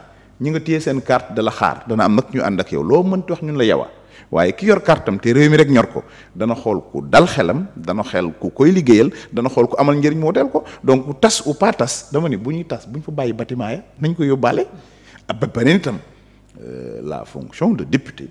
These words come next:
c'est pas une fin en soi. Fokk ñun ñiy yëngu ci politique, dama koy faral di wax, ñu doon ay royukaay ci am métier, ci jikko.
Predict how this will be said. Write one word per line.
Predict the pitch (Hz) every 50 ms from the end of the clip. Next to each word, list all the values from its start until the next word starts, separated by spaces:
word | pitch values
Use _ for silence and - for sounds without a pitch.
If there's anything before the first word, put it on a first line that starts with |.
| - _
c'est | - - - -
pas | - 156 - -
une | 107 92 -
fin | - - 156 170 -
en | 104 101 92
soi. | - - - 175 156 - _ _ _ _ _ _ _ _ _ _ _ _ _
Fokk | - - - - -
ñun | 147 135 131 135 127 117 123
ñiy | 151 170 160 135 123 123
yëngu | 151 151 160 160
ci | - 123
politique, | - - 101 104 98 - - - _ _ _ _ -
dama | 76 80 78
koy | - 90 82
faral | - - 78 80 76
di | 64 73
wax, | 71 - - _ _ _ _ _ -
ñu | 82
doon | 80 98 104 95 -
ay | 85 76
royukaay | 73 85 95 95 90 - - - - - - _ _ _ _ _ _ _ _
ci | - - -
am | - 95 90
métier, | 90 220 233 - - - 127 - _ _ _ _ _ _ _ _ _ _
ci | - 82 82 78
jikko. | 120 - - - -